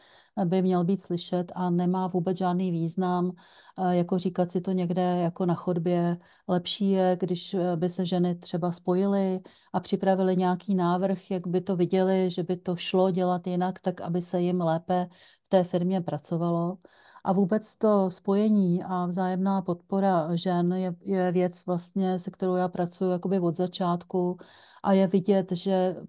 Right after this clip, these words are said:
pokud se ženy spojí, tak dokáží neuvěřitelné věci. To je další jakoby z mých hesel, eh, který používáme při té konferenci. A, a to fakt jako funguje, jo. Nemá cenu se, se prostě, eh, jako vzájemně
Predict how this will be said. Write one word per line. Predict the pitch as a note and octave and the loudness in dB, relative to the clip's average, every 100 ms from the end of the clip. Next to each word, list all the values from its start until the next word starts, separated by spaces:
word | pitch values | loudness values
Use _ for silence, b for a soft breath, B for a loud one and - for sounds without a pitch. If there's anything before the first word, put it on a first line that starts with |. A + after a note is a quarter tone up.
| _ | _
pokud | F3+ F#3 F#3 | -10 -8 -8
se | - F#3+ | -2 -2
ženy | F3+ F#3 F3+ | 0 0 0
spojí, | - F3 - G3 | 0 0 2 2
tak | F#3 F3+ F3 | 2 0 -2
dokáží | E3 - F3+ F3 F3+ | -4 -2 -2 0 0
neuvěřitelné | F3+ F3 F3 F3 F3+ F#3 F3+ F#3 | 2 2 2 2 0 0 0 0
věci. | D#3 D#3+ - | -2 -2 -6
To | F3 | -2
je | F3 | -2
další | E3 E3+ - F#3 | -2 -6 -4 -2
jakoby | F3 F3+ F3 | -2 -2 -2
z | F3+ | -2
mých | F#3 F3 | -2 -2
hesel, | F3+ F3 F3+ F#3 F#3 B B B - | -4 -2 2 2 -2 B B B 0
eh, | F#3 F3+ | 2 2
který | F3 F#3+ F#3 | 2 0 0
používáme | F#3 E3+ E3+ F#3+ F3+ F#3 F#3 F#3 | 0 0 -2 -2 -2 0 -2 -4
při | F3 F#3+ | -6 -8
té | F#3 F#3 | -4 -4
konferenci. | F#3 E3 - F3+ F3+ F3 F#3 F#3 F#3 b b b - | -4 -4 -4 -2 -4 -2 -2 0 -4 b b b -2
A, | F#3+ F#3 F3+ | 4 6 6
a | - - G3+ | 2 -4 -4
to | F#3 | -2
fakt | G#3 A3+ - | -2 -2 0
jako | A3+ A3 | -2 -2
funguje, | A#3+ G3 G3 G#3 D3+ | -4 -2 2 2 0
jo. | D3 G#3 | -2 -4
Nemá | G3 G3 G#3 | 0 2 2
cenu | G3+ G#3+ G3+ G#3 | 0 2 2 2
se, | G3 - G3+ G3 G3 G3 | -2 -4 -2 0 -2 -4
se | - G3 | -6 -8
prostě, | F#3+ F3+ - - G3 | -6 -8 -8 -4 0
eh, | G3 F#3 F3 F#3+ F3+ F3+ F#3+ | 2 0 -2 -2 0 0 -4
jako | F3+ | -4
vzájemně | G3+ F#3+ F3+ F#3 F#3+ G3+ F#3+ | -2 0 0 0 0 0 -2